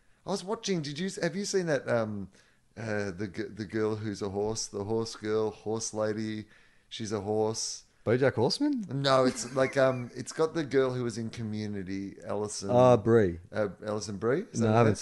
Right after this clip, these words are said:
Speaker 2: seen it. The Girl Who Was a Horse.
Speaker 1: The Girl Who Was a Horse.
Speaker 2: Okay.
Speaker 1: And it's like a very offbeat
Speaker 2: What's it
Speaker 1: film.
Speaker 2: on, Netflix?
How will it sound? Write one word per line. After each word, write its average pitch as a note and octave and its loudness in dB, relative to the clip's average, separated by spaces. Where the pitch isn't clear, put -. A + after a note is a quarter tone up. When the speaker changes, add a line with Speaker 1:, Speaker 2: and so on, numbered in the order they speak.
Speaker 2:
seen G2+ 0
it. G2 -6
The A2 -8
Girl G#2+ 0
Who G#2+ 0
Was G2 0
a F#2+ -2
Horse. F2+ -6
Speaker 1:
The G2+ -12
Girl B2 2
Who B2 0
Was A#2 -4
a A#2 -2
Horse. F#2+ -4
Speaker 2:
Okay. F#2+ -6
Speaker 1:
And G#2 -4
it's - -6
like A2+ -4
a G#2 -2
very D#3 2
offbeat A#2 -4
Speaker 2:
What's A#2 2
it D3 4
Speaker 1:
film. C3 4
Speaker 2:
on, G#2+ 0
Netflix? - -10